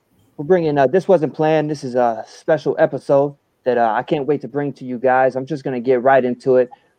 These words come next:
Uh, I'm Justin from Off the Road Podcast, and tonight we have Chris Hunter on. And for you guys asking, um, who is Chris Hunter, I'm gonna tell you how it came about to my attention. Um, a friend of mine posted a picture of you guys at the, uh, Hillsborough rally. Um,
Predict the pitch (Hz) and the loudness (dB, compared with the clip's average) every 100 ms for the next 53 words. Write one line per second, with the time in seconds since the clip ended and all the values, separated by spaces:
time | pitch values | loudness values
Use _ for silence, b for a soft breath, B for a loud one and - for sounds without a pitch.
0 | _ 123 120 110 107 _ _ 131 120 160 | _ 2 4 2 -2 _ _ -8 2 2
1 | 147 139 127 110 151 147 139 151 135 160 | 2 -8 -12 0 0 0 -2 -2 -2 2
2 | 139 131 127 120 123 - 139 147 135 147 | 0 2 -2 -2 -8 -8 -2 -2 -2 0
3 | 127 - - 160 - 170 143 120 104 - | -2 -2 -4 -4 -2 -4 -2 -4 -6 -12
4 | _ _ _ - - 139 - 151 151 143 | _ _ _ -16 -10 -10 -2 2 2 4
5 | 143 143 - 127 127 123 110 110 123 151 | 2 2 -2 -2 0 0 -2 -8 -4 -2
6 | 139 - 143 - 147 131 117 _ _ - | -2 -2 -4 -2 -2 -2 -6 _ _ -8
7 | 131 135 160 151 143 - 143 139 127 135 | -6 0 2 4 2 2 -2 -2 2 2
8 | - 131 127 123 135 123 120 110 110 107 | 2 0 -2 -2 -10 -10 -10 -6 -6 -6
9 | 104 101 _ 131 - 156 135 127 120 - | -10 -16 _ -12 -4 -4 0 -2 -2 -2
10 | 131 - - 143 - 120 110 120 117 113 | -4 -4 -2 -2 0 -2 0 2 2 2
11 | 104 - 120 120 120 117 110 135 131 127 | -4 -10 -12 -8 -4 -4 -2 -4 -2 0
12 | 110 107 110 120 135 _ _ _ _ _ | 0 2 0 0 -4 _ _ _ _ _
13 | - 135 123 117 110 107 | 0 2 4 2 -2 -8